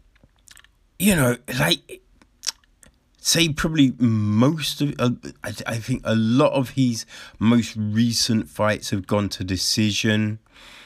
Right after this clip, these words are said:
Um, like, he's got a, um,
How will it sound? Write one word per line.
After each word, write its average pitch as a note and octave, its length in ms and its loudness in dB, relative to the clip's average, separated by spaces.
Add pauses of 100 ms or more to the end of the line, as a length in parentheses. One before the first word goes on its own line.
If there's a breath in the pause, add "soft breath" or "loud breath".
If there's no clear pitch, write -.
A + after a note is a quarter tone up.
(240 loud breath)
Um, F#2 800 0 (640 soft breath)
like, C3 260 -4
he's B2+ 360 0 (260)
got D3+ 480 4 (640)
a, G#2+ 560 2
um, - 800 -2